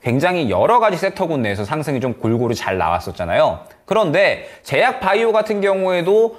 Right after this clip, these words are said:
뭐 학회나 그다음에 각자 이제 뭐 비만 치료제든 뭐 키투르다든 여러 가지 개별 이슈로 인해서 전체적으로 섹터군들이 상승이 잘 나오고, 이 차 전지 같은 경우에도 뭐 전고체라든지 여러 가지 이제 섹터군들 내에서 또 상승이 잘 나오는 이러한 그림들이 나타났었잖아요.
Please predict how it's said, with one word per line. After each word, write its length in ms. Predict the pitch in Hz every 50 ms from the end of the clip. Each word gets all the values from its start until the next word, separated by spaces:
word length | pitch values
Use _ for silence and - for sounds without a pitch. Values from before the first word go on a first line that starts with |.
| -
뭐 140 | - 131 139
학회나 680 | 131 - 214 - - - 226 208 180 151 151 170 190 -
그다음에 280 | 160 151 147 143 151
각자 320 | - - 139 - - 170 160
이제 340 | 139 127 104 127 127 127 117
뭐 140 | 101 107 104
비만 320 | - - 127 135 139 131
치료제든 680 | - - 139 135 131 117 123 117 110 127 131 131 131 - - -
뭐 140 | - 110 98
키투르다든 640 | - 160 - - 170 156 139 120 127 117 120 123 107
여러 180 | 98 101 123
가지 160 | 120 123 117 110
개별 320 | - 117 107 135 143 123
이슈로 320 | 98 95 - - 131 127
인해서 500 | 107 95 98 98 95 156 165 202 202 - - - -
전체적으로 500 | - - 147 170 - 240 247 240 220 220
섹터군들이 480 | 196 226 226 226 233 214 208 208 190 175
상승이 360 | 160 196 196 180 196 185 180
잘 200 | - 113 92 98
나오고, 440 | 110 113 110 104 85 87 80 - - - - - -
이 100 | 117 131
차 100 | - 240
전지 180 | 247 247 233 226
같은 260 | 214 208 214 214 202
경우에도 340 | 196 190 185 185 185 190 202
뭐 100 | 180 165
전고체라든지 1120 | - - 127 131 139 147 139 - 151 131 135 123 117 110 107 95 - 127 117 92 - - - - -
여러 240 | - 147 185 247 247
가지 180 | 240 214 208
이제 80 | 160 151
섹터군들 600 | 147 214 220 220 - 226 208 202 196 175 175 160
내에서 300 | 117 107 104 107 107 175
또 120 | - - 156
상승이 380 | - 175 170 165 160 165 156
잘 240 | 151 - - 92 104
나오는 260 | 113 117 110 101 98
이러한 260 | 95 107 123 123 117 101
그림들이 360 | - 117 120 123 127 117 107
나타났었잖아요. 920 | 90 78 - - - 92 87 - 92 - - 87 82 - 151 165 98 -